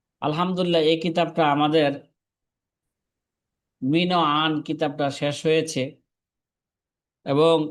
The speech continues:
এই কিতাবের উপরে ভিত্তি করে আমি এ, রিজালের কিতাবগুলো, কি কি কিতাব মোতালা করব, কি কিতাব কিভাবে, কিভাবে পড়ব না পড়ব, আমরা বিস্তারিত মোটামুটি জেনেছি আলহামদুলিল্লাহ। যে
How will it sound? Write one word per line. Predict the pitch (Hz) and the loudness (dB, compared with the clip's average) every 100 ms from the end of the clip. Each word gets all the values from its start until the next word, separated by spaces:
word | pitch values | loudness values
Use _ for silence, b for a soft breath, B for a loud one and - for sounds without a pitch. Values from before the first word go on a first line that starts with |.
| - | -2
এই | 180 185 | -4 -4
কিতাবের | 190 196 185 175 | -2 -2 -2 -4
উপরে | 165 175 | -2 -2
ভিত্তি | 151 151 151 196 - | -2 -4 -6 -10 0
করে | 165 160 139 117 - _ _ _ _ _ _ _ _ | 2 4 2 -4 -12 _ _ _ _ _ _ _ _
আমি | 135 151 151 139 - _ - | -10 -6 -4 -6 -8 _ -12
এ, | 143 - _ _ 127 | -12 -14 _ _ -4
রিজালের | 139 170 170 170 160 | 0 2 2 -2 -4
কিতাবগুলো, | 156 160 143 139 143 143 120 | -4 -4 -4 -6 -4 -4 -6
কি | - 151 | -10 -14
কি | 156 | -6
কিতাব | 156 147 139 | -4 -2 -2
মোতালা | 139 143 147 143 143 | -4 -2 -2 -2 -4
করব, | 135 131 127 120 | -4 -4 -6 -4
কি | 139 147 151 | -4 -2 -2
কিতাব | 143 139 123 | 0 -2 0
কিভাবে, | 143 135 135 135 131 135 | -4 -2 0 -2 -4 -4
কিভাবে | 135 143 139 135 | -2 0 0 0
পড়ব | 139 131 131 131 | -2 -2 -2 -2
না | 131 135 127 | -2 -4 -2
পড়ব, | 135 123 123 123 - _ _ _ _ _ _ - | -4 -2 -4 -4 -10 _ _ _ _ _ _ -8
আমরা | 170 170 156 170 | -2 2 2 0
বিস্তারিত | 185 - 202 202 190 180 170 | -6 -4 -2 -2 -2 -2 0
মোটামুটি | 160 156 151 143 | -2 -2 -2 -2
জেনেছি | 147 147 139 - 131 135 - _ | -2 -2 -4 -6 -6 -6 -12 _
আলহামদুলিল্লাহ। | 131 120 143 139 139 131 127 147 175 - _ _ _ _ _ | -12 -8 -6 -4 -4 -4 -2 -4 -4 -14 _ _ _ _ _
যে | - | -4